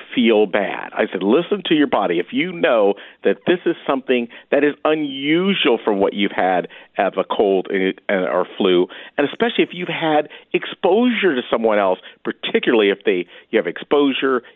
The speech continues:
you were in a, uh, a travel, uh, epice-, epicenter or somewhere that was for coronavirus specifically, then you would actually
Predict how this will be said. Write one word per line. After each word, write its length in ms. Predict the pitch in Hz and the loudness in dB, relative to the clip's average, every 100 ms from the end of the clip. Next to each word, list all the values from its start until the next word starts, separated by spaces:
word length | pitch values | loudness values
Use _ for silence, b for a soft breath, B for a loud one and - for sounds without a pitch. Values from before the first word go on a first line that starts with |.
| - | -2
you 120 | 113 | 0
were 80 | 98 | 2
in 60 | |
a, 160 | 85 78 - | 0 -4 -4
uh, 280 | 95 85 - | -4 -4 -4
a 40 | 90 | -6
travel, 600 | - 135 127 127 120 117 B B - | -2 0 2 2 2 0 B B -4
uh, 220 | 101 92 - | -2 -2 -2
epice-, 440 | 107 - 104 117 - | -4 -4 0 0 2
epicenter 560 | 107 - - 117 113 107 | 0 -2 -4 0 2 0
or 60 | - | 0
somewhere 320 | 110 107 110 | -2 2 2
that 120 | 98 | 2
was 140 | 87 85 b b | -2 -6 b b
for 120 | - 87 | -12 -2
coronavirus 600 | 104 110 110 104 98 90 | 0 2 2 2 2 0
specifically, 640 | - - 160 156 143 147 B B _ | -10 -2 -2 -2 -2 -2 B B _
then 280 | 131 233 269 | 0 0 2
you 140 | 175 | 0
would 180 | 120 110 | 2 2
actually 480 | 110 113 - 104 | 0 -2 -2 -2